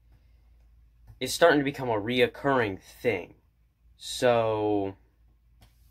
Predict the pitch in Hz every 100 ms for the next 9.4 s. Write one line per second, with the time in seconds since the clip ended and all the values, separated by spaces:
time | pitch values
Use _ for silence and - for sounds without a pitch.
0 | _ _ _ _ - _ _ _ _ _
1 | - 127 127 139 143 131 131 120 101 -
2 | 139 120 98 - 87 80 95 - _ _
3 | _ _ _ _ 120 117 101 113 95 -
4 | 95 101 _ _ _ _ _ _ _ _
5 | _ _ _ _ _ _ _ - - -
6 | - _ _ _ _ - _ _ _ -
7 | _ _ - _ _ 127 117 131 156 160
8 | 135 120 - 139 139 - 113 110 107 107
9 | 104 104 -